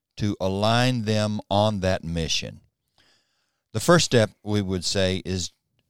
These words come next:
let's renew our commitment to what Jesus charged his church to be about when he said, "Go and make disciples."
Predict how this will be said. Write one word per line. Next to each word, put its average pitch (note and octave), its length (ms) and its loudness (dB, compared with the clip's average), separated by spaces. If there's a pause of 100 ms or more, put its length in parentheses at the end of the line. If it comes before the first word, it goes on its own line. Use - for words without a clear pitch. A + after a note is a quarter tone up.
let's B2 320 2
renew D#3+ 340 4
our E3+ 120 6
commitment A#2+ 640 0
to G2 100 -2
what G2 240 0
Jesus G#2 560 -2 (100)
charged A2+ 500 0
his G2+ 200 -4
church - 440 -6
to E2+ 100 -6
be G2 180 -4
about C#3+ 480 -2 (380)
when G2+ 140 -4
he G#2+ 100 -2
said, F2+ 480 -2 (440)
"Go A2+ 260 4
and F#2+ 160 0
make F2+ 240 -2
disciples." - 680 -6